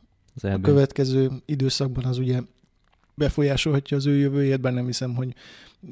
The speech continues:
Speaker 2: annyira le tud szerepelni az ukrán válogatott, hogy, hogy Shevchenkót menesszék. Ugye ez, ez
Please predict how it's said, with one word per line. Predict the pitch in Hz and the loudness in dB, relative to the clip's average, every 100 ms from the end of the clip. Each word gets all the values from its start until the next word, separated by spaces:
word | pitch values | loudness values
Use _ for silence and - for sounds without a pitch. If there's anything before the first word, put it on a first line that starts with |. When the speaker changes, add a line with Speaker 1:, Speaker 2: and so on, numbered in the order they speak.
| - | -10
Speaker 2:
annyira | 156 127 131 | -2 0 2
le | 127 | 2
tud | 123 131 | 2 -2
szerepelni | - 131 - 127 123 | 0 0 0 0 0
az | 120 | -2
ukrán | 120 120 120 | -2 -2 0
válogatott, | 120 120 120 117 127 - | 0 0 0 -2 -4 -2
hogy, | 127 120 | -4 -2
hogy | 127 | -4
Shevchenkót | 127 131 - 127 117 120 | -2 -4 -4 -4 -4 -4
menesszék. | 139 147 139 156 135 | -4 -4 -4 -6 -4
Ugye | 135 135 127 | -4 -4 -6
ez, | 131 | -6
ez | - 135 | -4 -4